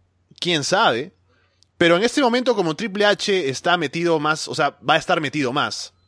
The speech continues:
de cara a WrestleMania con la rivalidad con, eh, Seth Rollins, no veo beneficio en meterlo ahora en un conflicto con Goldberg, digamos, para costarle el título.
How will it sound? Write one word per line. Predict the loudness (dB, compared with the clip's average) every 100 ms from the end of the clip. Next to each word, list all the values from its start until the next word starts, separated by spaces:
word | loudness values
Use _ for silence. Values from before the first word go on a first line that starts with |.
| -10
de | -4
cara | 0 0
a |
WrestleMania | -2 -4 -4 -4
con | -4
la | -4
rivalidad | -2 2 2 2
con, | 0 -4 -8 -12 _ -20 -20 -18
eh, | -6
Seth | 0 4
Rollins, | 4 2 -6 -10 -14 _ _ _ _ _ _ _ _ _ _ _ _ _ _ -8
no | -2 2
veo | 4 2
beneficio | 2 -2 -4 -4 0
en | 2
meterlo | 0 -2 0 0
ahora | 0
en | -2
un | -2
conflicto | -4 -4 -6 -4 -2
con | -2 -2 -4 -8 -10 0
Goldberg, | 4 4 4 2 2 -4 -12 -16 -8
digamos, | 0 2 2 0
para | -2 -2
costarle | -2 -2 0 -2
el | -2
título. | -4 -2 0 -2